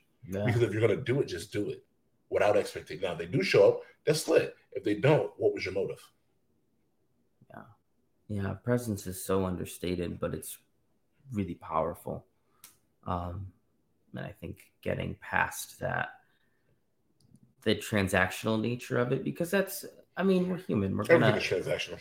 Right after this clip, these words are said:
Speaker 1: you know, we're gonna want, "Well, I showed up for you. I want you to show up for me." Like,
Speaker 2: Yeah.
Speaker 1: I get, I
Speaker 2: Unspoken
Speaker 1: get that.
Speaker 2: expectation.
Speaker 1: You know, you want, you, you know, we, we, we want reciprocation.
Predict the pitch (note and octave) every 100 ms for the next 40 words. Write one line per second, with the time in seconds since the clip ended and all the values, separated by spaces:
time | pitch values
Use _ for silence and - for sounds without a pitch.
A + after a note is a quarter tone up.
0 | - F#3+ D#3 D#3 E3+ D3 D3 C#3+ C#3+ C#3
1 | C#3 - - D3+ C#3 - A2+ C3+ - C#3+
2 | - B2 B2 B2+ A2+ - _ _ _ -
3 | A#2 A#2+ - A2+ A2 - G2+ - - E2+
4 | - - - _ - A#2+ F4 - C3+ D#3
5 | G3+ F#3 - - C3+ - F#3+ F#3 E3+ E3+
6 | D#3+ F3+ D3+ - - _ B2+ A2+ A2 B2+
7 | C3+ C3 B2+ B2 - - B2 C#3 C#3 -
8 | - _ _ - C3+ G#2+ A#2 C3 C3+ B2+
9 | C3 C3+ B2+ C3 C3+ C#3+ - A2 - -
10 | G2+ - G2 - G#2 G2